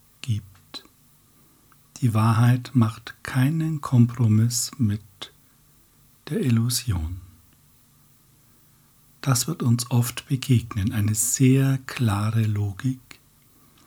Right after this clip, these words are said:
aus der Totalität heraus. Und da wir nicht gewohnt sind, in, ja, in dieser Totalität zu denken,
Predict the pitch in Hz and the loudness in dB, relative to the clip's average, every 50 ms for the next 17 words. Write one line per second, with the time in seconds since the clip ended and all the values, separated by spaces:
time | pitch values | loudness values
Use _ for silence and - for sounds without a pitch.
0 | _ _ _ _ _ _ _ - - - 117 - - - 120 101 - 131 120 - | _ _ _ _ _ _ _ -16 -8 -6 -4 -4 -2 -2 -2 -2 0 -2 -4 -2
1 | - 113 117 117 117 117 117 - - 139 131 113 - - - - 104 90 82 80 | 0 0 2 4 2 2 0 -2 0 2 2 2 2 -2 -6 -4 -2 -2 -2 -2
2 | 80 82 82 - - - - - - - _ - _ _ _ _ _ _ _ _ | -4 -8 -12 -16 -18 -16 -16 -16 -16 -16 _ -20 _ _ _ _ _ _ _ _
3 | _ _ _ _ _ _ _ _ _ _ _ _ _ _ _ - - - - 131 | _ _ _ _ _ _ _ _ _ _ _ _ _ _ _ -20 -14 -4 2 2
4 | 120 117 120 - - - 131 113 110 110 104 104 110 113 107 107 107 107 - - | 2 2 2 -2 -6 -2 0 2 2 2 2 2 2 4 4 4 2 0 -4 -10
5 | - - - 120 104 95 98 107 117 127 139 135 127 - - 120 113 104 101 101 | -14 -6 -4 -2 -2 -2 0 0 2 4 4 4 2 0 0 2 2 2 2 -2
6 | 101 - - - _ _ _ _ _ _ _ _ _ _ _ _ _ _ _ _ | -6 -10 -16 -20 _ _ _ _ _ _ _ _ _ _ _ _ _ _ _ _
7 | _ _ _ _ _ _ _ _ _ _ _ _ _ - - 120 110 101 98 101 | _ _ _ _ _ _ _ _ _ _ _ _ _ -2 0 2 2 0 0 -8
8 | 107 - - _ _ _ _ - - 147 117 90 78 - - - - _ _ _ | -12 -16 -20 _ _ _ _ -6 -2 0 0 0 -2 -6 -12 -18 -20 _ _ _
9 | _ _ _ _ _ _ _ _ _ _ _ _ _ _ _ _ - 131 113 113 | _ _ _ _ _ _ _ _ _ _ _ _ _ _ _ _ -4 -2 0 2
10 | 107 113 113 - - 120 117 - - 113 101 104 107 - - 127 120 117 120 - | 2 0 0 0 -2 -2 -2 0 0 0 0 0 -4 -6 -2 0 0 0 0 -4
11 | - - - 131 120 - - 107 101 110 117 117 - - 139 135 143 151 156 | -8 -6 -4 -4 -4 -2 -2 0 2 2 2 0 2 2 4 4 4 2 0